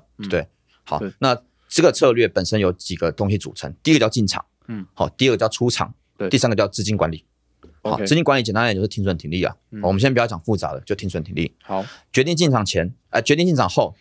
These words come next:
Speaker 2: 你要想着要怎么出场。
Speaker 1: 嗯。
Speaker 2: 好，通常这个是一个配套措施。好，就是你，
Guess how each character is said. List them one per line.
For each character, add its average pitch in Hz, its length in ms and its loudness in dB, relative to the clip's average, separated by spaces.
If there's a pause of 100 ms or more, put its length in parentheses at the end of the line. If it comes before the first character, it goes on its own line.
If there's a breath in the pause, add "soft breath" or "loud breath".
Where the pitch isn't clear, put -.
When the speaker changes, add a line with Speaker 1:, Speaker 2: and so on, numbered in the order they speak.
Speaker 2:
你 107 60 0
要 117 60 4
想 117 160 -2
着 92 60 2
要 107 80 4
怎 95 100 -8
么 78 60 -8
出 85 180 -6
场。 - 220 -6 (120)
Speaker 1:
嗯。 107 200 -10 (120)
Speaker 2:
好， 98 120 0
通 151 160 2
常 131 100 2
这 120 140 2
个 113 80 4
是 120 100 -4
一 101 40 -2
个 95 80 4
配 107 160 0
套 92 100 2
措 87 160 -2
施。 71 240 -8 (440)
好， 73 120 -4
就 110 140 0
是 117 40 2
你， 107 220 0